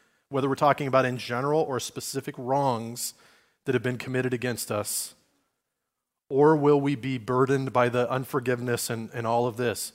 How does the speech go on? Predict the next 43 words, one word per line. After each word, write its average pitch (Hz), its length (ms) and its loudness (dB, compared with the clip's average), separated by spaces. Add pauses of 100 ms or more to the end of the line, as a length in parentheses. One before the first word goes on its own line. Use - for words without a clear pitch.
(480)
And 139 120 -4
the 135 60 2
Christian 190 400 2
idea 160 340 4
is 113 140 2
this, 170 220 2
forgiveness 202 580 -2
is 139 80 -4
paying 165 340 -4
it - 120 -6
forward. 135 480 -8 (1600)
You 135 100 -10
understand 135 380 -2
that 110 100 4
idea, 110 360 0
right? 123 200 2
Someone 131 280 -2
does 156 180 2
something 131 340 -4
good 127 160 0
for - 160 -6
you 135 220 0
and 131 80 0
you're 127 80 -2
like, 123 140 0
"I'll 147 100 0
pay 185 160 -2
you 185 160 -2
back." 180 280 4
And 165 80 -6
they 151 60 -2
say, 156 220 -4
"No, 165 160 -2
don't 165 180 -2
pay 165 140 -4
me 160 80 -4
back, 147 240 4
just 151 160 -8
pay 147 140 0
it 156 100 0
forward. 170 440 -4
Give 143 140 -4
it, 147 80 -8